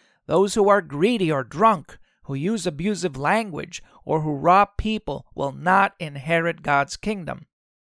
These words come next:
That's what some of you were, but you have been washed and made holy,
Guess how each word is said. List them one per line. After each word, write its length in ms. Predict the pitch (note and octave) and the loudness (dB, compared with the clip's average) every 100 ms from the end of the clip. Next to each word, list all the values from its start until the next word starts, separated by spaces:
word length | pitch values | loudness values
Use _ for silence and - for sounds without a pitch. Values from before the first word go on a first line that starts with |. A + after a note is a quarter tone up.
| _ _ | _ _
That's 240 | D3 F#3 G#3 | -4 -4 -2
what 180 | A3 | -4
some 180 | - E3 | -2 -4
of 140 | F#3+ F#3 | -4 -2
you 100 | G3 | 0
were, 460 | E3 G3+ F#3 - _ _ _ | 4 4 4 2 _ _ _
but 120 | A#2+ | -14
you 140 | - D3+ | -6 -4
have 180 | D#3 D3+ | -4 -4
been 200 | D#3 C#3 | -4 0
washed 580 | D3+ F3+ D#3 B2+ - | 8 8 8 2 -8
and 140 | C3 C3 | -12 -6
made 240 | E3 D#3+ | -4 -4
holy, 540 | A#2 D3+ F3 D#3 - | 0 2 2 0 -10